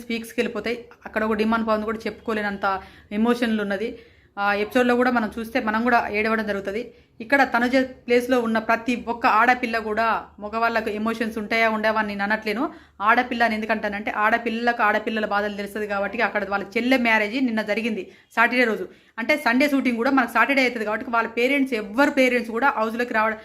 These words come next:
అంటే స్టేజ్ మీదకి రావడం, రాలేరు. ఎందుకంటే అక్కడ మ్యారేజ్ వదిలిపెట్టుకొని, చెల్లె మ్యారేజ్ వదిలిపెట్టుకొని,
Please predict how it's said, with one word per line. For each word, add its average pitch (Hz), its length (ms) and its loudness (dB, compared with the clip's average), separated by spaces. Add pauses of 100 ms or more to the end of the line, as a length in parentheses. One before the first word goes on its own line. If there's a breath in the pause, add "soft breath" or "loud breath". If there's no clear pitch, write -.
(220 loud breath)
అంటే 220 100 -8
స్టేజ్ 262 240 4
మీదకి 262 220 2
రావడం, 240 260 6
రాలేరు. 240 380 4
ఎందుకంటే 262 320 0
అక్కడ 285 180 0
మ్యారేజ్ 277 400 2
వదిలిపెట్టుకొని, 269 480 2
చెల్లె 269 200 2
మ్యారేజ్ 262 240 4
వదిలిపెట్టుకొని, 269 480 0